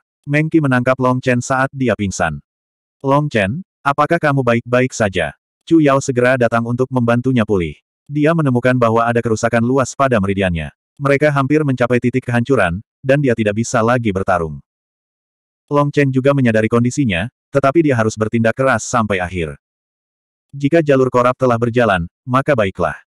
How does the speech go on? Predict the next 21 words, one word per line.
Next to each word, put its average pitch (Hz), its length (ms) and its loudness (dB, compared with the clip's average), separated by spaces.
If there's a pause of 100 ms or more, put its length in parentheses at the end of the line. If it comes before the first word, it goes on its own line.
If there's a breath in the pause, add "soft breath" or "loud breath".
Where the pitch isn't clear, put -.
(180)
Hancurkan 151 640 0
Ras 127 160 0
Kunpeng." 98 480 -2 (160)
Long 147 240 0
Chen 151 160 2
menarik 123 400 0
napas 123 320 0
dalam-dalam. 95 640 0 (320)
Jalan 143 320 2
rusak 143 240 -2
dan 131 160 2
permusuhan 117 480 0
jalan 110 240 2
benar 110 320 0
adalah 101 220 0
sesuatu 123 420 -2
yang 120 160 0
membentang 107 400 0
puluhan 123 400 0
ribu 101 240 -2
tahun. 82 400 -2